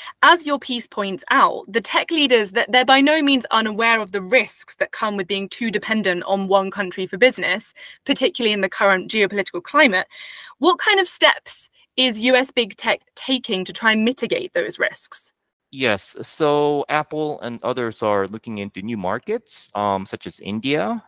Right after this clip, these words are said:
Speaker 2: and this is for both sales opportunities and manufacturing capabilities, right?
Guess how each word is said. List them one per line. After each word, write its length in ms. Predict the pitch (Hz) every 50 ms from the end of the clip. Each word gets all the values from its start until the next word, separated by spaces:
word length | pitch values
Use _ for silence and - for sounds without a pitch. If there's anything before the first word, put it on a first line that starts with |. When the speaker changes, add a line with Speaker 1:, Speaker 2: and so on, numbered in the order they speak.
| _ _ -
Speaker 2:
and 140 | 107 110 107
this 160 | 139 - -
is 100 | 135 -
for 260 | - - 117 110 104
both 360 | 85 101 104 101 107 - - _ -
sales 560 | - - - 131 123 123 120 117 110 - -
opportunities 760 | 107 101 98 - 98 - - 113 104 101 87 92 85 - _ -
and 340 | 113 120 120 113 104 95 95
manufacturing 840 | 92 87 90 87 - 90 85 - - - - 85 78 78 78 78 _
capabilities, 800 | - - 95 - - - 87 82 73 69 - - - - - -
right? 180 | - 85 98